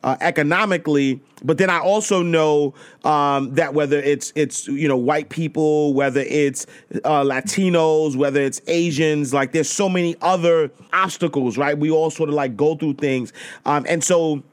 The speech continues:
you know, there, there are, w-, when you think of, of the majority, right? When you think about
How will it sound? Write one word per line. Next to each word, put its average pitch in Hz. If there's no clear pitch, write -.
you 214
know, 208
there, 190
there 175
are, 180
w-, 120
when 165
you 190
think 185
of, 175
of 165
the 160
majority, 151
right? 131
When 135
you 143
think 156
about 135